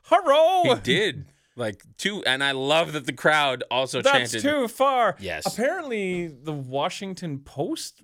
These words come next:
Speaker 1: are, are writing or have written some sort of article about racist promos in W W E. I have not read or seen said article, but apparently it is out there.
Speaker 2: And this is,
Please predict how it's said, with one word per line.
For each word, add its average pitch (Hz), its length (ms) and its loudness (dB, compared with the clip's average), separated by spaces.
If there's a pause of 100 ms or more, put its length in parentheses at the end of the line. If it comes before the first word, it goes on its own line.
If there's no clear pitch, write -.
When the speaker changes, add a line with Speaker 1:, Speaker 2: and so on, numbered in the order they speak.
(140)
Speaker 1:
are, 147 380 -4
are 143 140 -2
writing 165 520 -4
or 139 160 -2
have 127 220 -6
written 165 220 -6
some 156 200 -12
sort 156 240 -10
of 127 60 -10
article 160 420 -4
about 143 320 -8
racist 147 460 -12 (100)
promos 165 360 -6
in 156 100 -8
W 151 200 -6
W 160 260 -6
E. 240 180 -10 (280)
I 143 80 -8
have 151 140 -2
not 143 200 -6
read 160 280 -4
or 151 100 -6
seen 175 300 -10
said 180 220 -8
article, 190 420 -6
but 156 120 -6
apparently 151 480 -10
it 139 80 -8
is 139 120 -10
out 135 180 -10
there. - 100 -20 (1200)
Speaker 2:
And 143 160 -6
this 170 180 -2
is, 147 320 -4